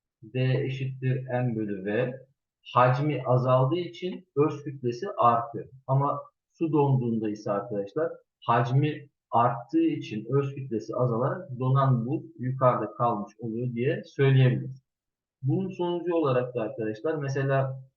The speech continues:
buzulların olduğu yerlerde suyun üzerinde hep buz kalmış oluyor. Ee, biz şöyle bir göl ortamı düşünsek, bu göl ortamının içerisinde su var tabii ki.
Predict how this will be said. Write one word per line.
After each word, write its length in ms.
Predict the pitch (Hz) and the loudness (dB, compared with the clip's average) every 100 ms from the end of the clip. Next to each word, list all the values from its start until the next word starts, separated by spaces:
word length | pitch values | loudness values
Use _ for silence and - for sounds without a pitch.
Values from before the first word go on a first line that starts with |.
| _ _ _ _ | _ _ _ _
buzulların 920 | 113 104 117 110 135 127 127 123 135 127 | -8 -4 -4 2 2 6 6 6 4 4
olduğu 400 | 127 123 131 131 | 2 0 0 2
yerlerde 580 | 120 101 95 92 104 165 - _ _ | 2 0 -4 -8 -4 -6 -6 _ _
suyun 420 | _ 143 156 160 - - 131 135 - 120 | _ -4 -4 -4 -20 -6 0 2 2 -2
üzerinde 460 | 120 117 131 160 151 | -2 -2 0 -2 -2
hep 160 | 147 | -4
buz 280 | 131 135 131 | -2 0 -2
kalmış 460 | - 110 98 98 - | -2 -2 -2 -6 -12
oluyor. 360 | 98 131 - - _ _ - | -6 -4 -6 -12 _ _ -4
Ee, 420 | 113 113 113 113 131 | -2 0 0 -2 -4
biz 260 | 147 139 | -4 -8
şöyle 560 | - - 160 156 151 147 | -16 -6 -2 0 0 -2
bir 340 | 147 147 - _ _ _ _ _ _ _ _ _ _ _ _ 123 | -6 -6 -12 _ _ _ _ _ _ _ _ _ _ _ _ -12
göl 340 | 107 135 147 | 0 2 4
ortamı 640 | - 143 127 117 107 98 | 2 2 2 0 -4 -4
düşünsek, 540 | 92 98 95 - 135 131 - - | -8 -14 -12 -6 -6 -6 -16 -6
bu 180 | 135 135 | -2 4
göl 220 | 143 143 | 4 4
ortamının 680 | 143 139 135 139 139 139 - | 2 0 0 -2 -2 -6 -6
içerisinde 880 | - 135 131 131 131 131 131 131 - - _ | 0 2 2 0 2 4 4 2 -4 -18 _
su 640 | _ _ 143 123 101 101 | _ _ -2 -2 -6 0
var 180 | 104 101 - _ | 2 2 -6 _
tabii 320 | 107 92 92 | -10 -8 -10
ki. 260 | - 151 | -6 -8